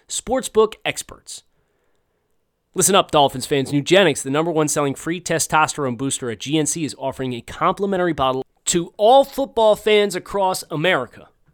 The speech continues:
To get your complimentary bottle of Nugenix Total T, text DRAFT to two three one two three one. This unique man-boosting formula is powered by Testofen, which helps boost free testosterone and total testosterone levels and increase energy and lean muscle mass.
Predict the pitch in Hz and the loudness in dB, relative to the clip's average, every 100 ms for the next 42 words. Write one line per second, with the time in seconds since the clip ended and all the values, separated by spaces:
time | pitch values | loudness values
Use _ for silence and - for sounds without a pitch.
0 | _ _ _ - 147 214 247 226 208 208 | _ _ _ -10 0 0 0 -2 0 0
1 | 180 180 170 147 135 131 135 127 120 123 | 0 0 0 2 2 0 -2 -8 -10 -8
2 | 117 139 151 190 - 165 180 202 196 131 | -6 -2 0 0 -2 -2 0 -2 -4 -8
3 | 127 131 - - - 143 143 110 113 - | -8 -8 -8 -10 -6 0 0 -2 -12 -10
4 | 135 - 131 120 113 - 104 110 139 160 | -10 -8 -8 -6 -8 -10 -16 -10 -2 -2
5 | 101 _ _ - 143 160 175 220 175 175 | -4 _ _ -6 -4 0 0 0 2 0
6 | 170 165 - 147 - 139 127 117 - 127 | 2 0 0 -6 -2 -4 -2 -6 -2 -2
7 | 123 110 107 - 185 - - - 92 92 | -2 -6 -10 -2 0 0 -2 -12 -16 -14
8 | - 151 - 131 120 - 120 139 160 165 | -6 -6 -6 -10 -10 -10 -10 -8 -6 -6
9 | - 139 - 131 127 - - - 117 143 | -2 -2 -2 -6 -6 -8 -20 -16 -4 0
10 | 202 190 131 117 131 117 - 123 117 113 | 2 2 -2 -2 -4 -6 -6 -8 -8 -8
11 | 113 120 120 - 160 185 - 156 160 147 | -10 -12 -14 -10 -8 -6 -6 -2 -2 -2
12 | 151 120 127 139 131 127 123 113 107 | -4 -4 -4 -2 -2 -2 -4 -8 -10